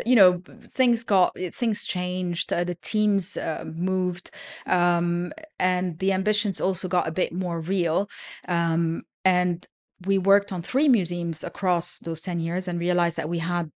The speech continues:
they had to be staggered and they needed, you know, the, a, a much longer time to actually build the collection, build the museums, look at really how much capacity the, for the people to come in, uh, to understand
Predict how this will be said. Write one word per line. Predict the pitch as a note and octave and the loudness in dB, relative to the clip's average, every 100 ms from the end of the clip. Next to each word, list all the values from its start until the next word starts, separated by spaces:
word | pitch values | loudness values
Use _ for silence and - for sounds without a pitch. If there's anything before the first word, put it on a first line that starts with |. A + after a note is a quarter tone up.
| _ | _
they | D3+ D3 F3 | -8 0 0
had | E3+ G#3 | 2 0
to | G3+ | -2
be | E3 | -6
staggered | D#3+ - D#3+ E3 F3 F3+ | -4 -2 -2 0 0 0
and | E3+ | 0
they | E3+ | 0
needed, | E3 F3 F3 D#3+ | -2 0 -2 -2
you | E3+ | -2
know, | E3 | -2
the, | D#3 D#3+ - | -2 -6 -6
a, | - - | -6 -2
a | |
much | F3 F3+ G3+ - | 0 2 2 2
longer | F#3 E3+ | 0 0
time | E3+ - E3+ F3 | -2 -2 -2 0
to | E3 | -2
actually | E3 - E3+ | -2 -2 -2
build | D3+ F#3+ | 0 0
the | F3+ | 0
collection, | F#3+ F3 E3 - E3+ E3+ E3 | -4 -4 -2 -4 -2 -2 -2
build | F3 F3+ | -2 -2
the | |
museums, | E3+ E3 D#3 E3+ E3+ E3 - - - - - | 0 0 0 -2 0 0 -2 -6 -16 -8 -2
look | F3+ | 0
at | F#3 D#3+ | 0 2
really | F#3+ F#3 | 2 2
how | F3 E3+ F#3+ | 0 0 0
much | F3 E3+ | 0 -2
capacity | - - G3+ G3+ F3 F3+ E3+ | -2 2 2 0 -2 -2 0
the, | D3+ - - | -2 -8 -10
for | - E3 D#3+ - - - - | 0 2 0 -2 -14 -20 -16
the | - | 0
people | G#3 B3 G#3 | 2 4 4
to | - | 2
come | - E3+ E3+ | -4 -2 0
in, | E3 E3 E3 E3 | 0 0 -2 -4
uh, | - E3 E3 D#3+ | -4 -2 -2 -4
to | - - E3 | -4 -2 -2
understand | D#3+ D#3+ D#3+ - G3 G3+ F#3 | -2 -2 -2 0 2 4 2